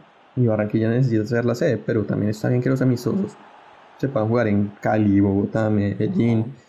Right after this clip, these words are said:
Speaker 1: eh, en
Speaker 2: Por
Speaker 1: distintas
Speaker 2: ejemplo, esos
Speaker 1: plazas.
Speaker 2: estadios, Pereira, que tiene un estadio muy bonito, Armenia,
Speaker 1: Ujú.
Speaker 2: llevar la selección allá, dejar también de centralizar a la selección, que entonces,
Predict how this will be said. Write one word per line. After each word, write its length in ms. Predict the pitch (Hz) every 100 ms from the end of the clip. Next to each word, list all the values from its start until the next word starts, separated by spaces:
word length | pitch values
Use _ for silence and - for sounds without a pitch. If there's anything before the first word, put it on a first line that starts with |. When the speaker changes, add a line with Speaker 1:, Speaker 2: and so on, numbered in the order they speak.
| _ _ -
Speaker 1:
eh, 360 | 107 104 101 98
en 60 | -
Speaker 2:
Por 80 | 120
Speaker 1:
distintas 420 | 117 120 113 113
Speaker 2:
ejemplo, 140 | - 156
esos 80 | 160
Speaker 1:
plazas. 160 | 110
Speaker 2:
estadios, 840 | 143 - 120 113 113 123 - - - - - _
Pereira, 540 | 123 113 113 131 139
que 100 | 139
tiene 220 | 127 110 104
un 80 |
estadio 260 | 110 127 117
muy 140 | 117
bonito, 1000 | 113 113 113 135 135 - 117 113 110 107
Armenia, 720 | 98 92 101 127 135 127 113 117
Speaker 1:
Ujú. 480 | 120 110 110 117
Speaker 2:
llevar 180 | 170 123
la 140 | 117 143
selección 480 | 180 147 - 131
allá, 360 | 120 117 135 190
dejar 340 | 120 101 107
también 460 | - 110 131 170 160
de 440 | 160 160 151 135 117
centralizar 880 | - 139 123 127 113 110 - 123 123
a 80 | 127
la 100 | 151
selección, 600 | 160 135 98 139 139 135
que 80 |
entonces, 440 | 143 131 135 -